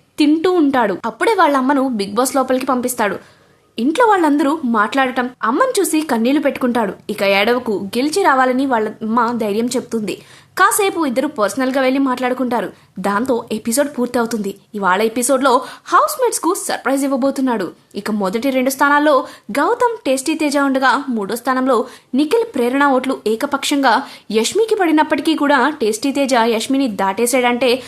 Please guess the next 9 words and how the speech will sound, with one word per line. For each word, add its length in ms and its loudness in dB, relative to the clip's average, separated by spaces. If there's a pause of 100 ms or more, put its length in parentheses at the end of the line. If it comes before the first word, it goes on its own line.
(180)
ఆయన 320 0
గ్రాఫ్ 260 2 (120)
ఏ 140 0
రేంజ్లో 280 2
పెరిగిందో 380 0
అర్థం 320 2
చేసుకోవచ్చు. 500 -2 (360)
ప్రస్తుతానికి 680 0
గౌతమ్, 480 0